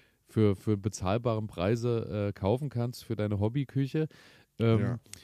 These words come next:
Speaker 1: da ist es aber wohl so, dass auch da meistens nicht mal ein echter Trüffel dran vorbeigelaufen ist, weil das, äh, alles über Geruchs- und Geschmacksstoffe äh, funktioniert,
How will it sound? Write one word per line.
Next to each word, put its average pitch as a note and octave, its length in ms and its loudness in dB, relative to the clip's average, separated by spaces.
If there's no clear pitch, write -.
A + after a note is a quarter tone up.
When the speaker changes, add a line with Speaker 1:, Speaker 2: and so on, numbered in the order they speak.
Speaker 1:
da F#2+ 100 2
ist A#2 140 4
es C#3+ 120 0
aber A#2 300 0
wohl A#2 140 2
so, A2+ 220 0
dass - 380 -4
auch G#2 220 0
da G2 260 0
meistens G#2+ 460 -2
nicht A#2+ 260 -4
mal G#2+ 420 0
ein G2 140 -4
echter A2 320 -4
Trüffel A2+ 320 -2
dran G#2 220 -4
vorbeigelaufen G2+ 800 0
ist, G#2+ 240 -8
weil F#2+ 140 0
das, G#2 260 -4
äh, G2 340 -2
alles G#2+ 340 -4
über G#2+ 300 -4
Geruchs- G#2 580 -6
und G#2 200 -4
Geschmacksstoffe F#2+ 840 -2
äh, G2+ 160 0
funktioniert, A2 800 -4